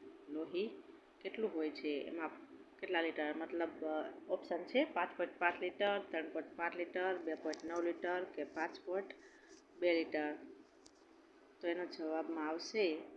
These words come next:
માણસના શરીરમાં કુલ પાંચ પોઇન્ટ પાંચ એટલે સાડા પાંચ લિટર લોહી હોય છે.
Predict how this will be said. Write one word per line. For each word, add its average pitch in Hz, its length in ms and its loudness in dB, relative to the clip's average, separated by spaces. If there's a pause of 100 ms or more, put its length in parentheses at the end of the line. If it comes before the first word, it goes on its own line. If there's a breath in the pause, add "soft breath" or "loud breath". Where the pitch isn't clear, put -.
(140)
માણસના 180 380 -4
શરીરમાં 175 540 0 (1700)
કુલ 226 260 6 (1400)
પાંચ 208 180 2 (120)
પોઇન્ટ 214 240 2 (340)
પાંચ 175 280 0
એટલે 156 180 -4
સાડા 190 340 2
પાંચ 185 440 -2
લિટર 156 480 -2 (100)
લોહી 170 300 0 (380)
હોય 151 160 -2
છે. - 220 -8